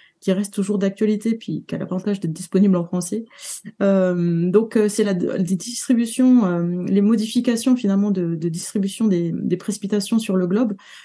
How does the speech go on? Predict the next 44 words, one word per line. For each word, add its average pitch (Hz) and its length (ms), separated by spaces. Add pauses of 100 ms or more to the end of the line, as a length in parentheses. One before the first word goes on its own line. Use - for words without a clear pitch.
Et 180 60
on 180 100
voit 226 180
que, 240 140
finalement, 208 320
ça 220 140
se 170 80
décrit 190 260
pas 190 140
mal 220 160
en, 180 160
en 180 120
bande 202 220
de 185 80
latitude, 190 640 (380)
avec, 180 300
euh, 175 320
finalement, 202 480
le, 170 280
l'équateur 185 440
qui - 180
deviendrait 175 420
plus 180 220
humide. 180 320 (800)
Et 185 100
puis, 202 160
les 190 120
bandes, 196 320
euh, 165 260
sèches, 202 460 (100)
qui - 100
sont 190 160
plutôt 196 300
actuellement 180 400
au 190 60
nord, 175 260 (100)
au, 175 200
au 175 160
niveau 185 180
des 165 160
trente 196 240
degrés 185 300
de 170 80
latitude, 170 540